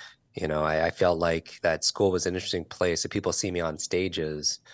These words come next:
uh, I'll do these demonstrations where I'll often have fifty people stand up and introduce themselves on a microphone, and I'll memorize all their names, or they'll give me a hundred random words or numbers, and I'll recall 'em forwards and backwards.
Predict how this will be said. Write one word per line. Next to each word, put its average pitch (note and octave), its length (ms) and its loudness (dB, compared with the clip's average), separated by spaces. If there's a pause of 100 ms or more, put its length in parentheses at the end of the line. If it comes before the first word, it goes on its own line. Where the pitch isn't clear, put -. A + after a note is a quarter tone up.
(360)
uh, E2+ 240 2
I'll E2 80 4
do E2+ 160 0
these E2 140 2
demonstrations D#2+ 960 0
where D#2 100 -2
I'll D#2 120 0
often D#2 480 -2
have - 200 -2
fifty D#2+ 400 -2
people - 320 -2
stand D#2+ 340 0
up D#2+ 160 2
and E2 120 0
introduce D#2 380 0
themselves D#2 520 0
on D#2 100 -2
a D2+ 40 -4
microphone, D#2 520 -2
and D2+ 80 0
I'll D2+ 100 0
memorize D#2+ 440 2
all D#2 140 4
their D2 100 -2
names, E2 460 -2
or D2 180 -6 (320)
they'll F2 80 -4
give E2+ 80 0
me D#2+ 80 0
a D2 60 -2
hundred D#2+ 240 0
random D2+ 280 -2
words F2+ 300 6
or D#2+ 40 2
numbers, E2+ 520 2
and D#2 100 -6
I'll D2 60 -6
recall D#2 280 2
'em D2+ 100 0
forwards E2 340 2
and D#2 80 -2
backwards. D#2+ 640 0